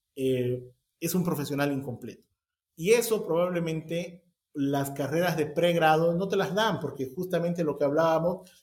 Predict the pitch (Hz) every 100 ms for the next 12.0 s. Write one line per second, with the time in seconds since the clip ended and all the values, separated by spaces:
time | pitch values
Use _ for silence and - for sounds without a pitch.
0 | _ 135 165 170 170 175 156 143 156 156
1 | 160 160 - 147 147 156 139 139 143 143
2 | 143 139 - 165 170 156 156 160 156 175
3 | 170 151 175 - - _ _ _ 180 175
4 | 170 180 170 175 170 160 139 156 147 143
5 | 131 131 131 131 160 160 143 143 139 139
6 | 127 - 139 127 147 151 - _ _ _
7 | 135 151 156 156 180 180 170 160 147 143
8 | 107 - 147 175 208 160 156 147 - 165
9 | 175 175 - 185 190 180 165 160 151 170
10 | 175 175 - _ - 147 143 143 147 156
11 | 151 135 127 143 143 143 139 160 -